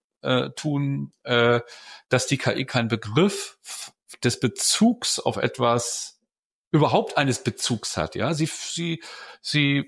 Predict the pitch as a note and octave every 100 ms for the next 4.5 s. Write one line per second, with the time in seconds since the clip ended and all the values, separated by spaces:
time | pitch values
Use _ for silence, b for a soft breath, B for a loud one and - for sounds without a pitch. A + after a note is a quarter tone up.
0 | - D3+ D3 C#3+ E3 F3+ D3+ D3+ D3 C3+
1 | - - C3+ B2+ B2 B2 C3+ - D3 D3+
2 | - B2+ D3+ - - C3+ C3+ B2 A#2+ A#2
3 | C#3+ C3 B2+ B2 A#2 A#2 A#2+ A#2+ A2+ A#2
4 | A#2+ A#2+ C3 C3 A#2+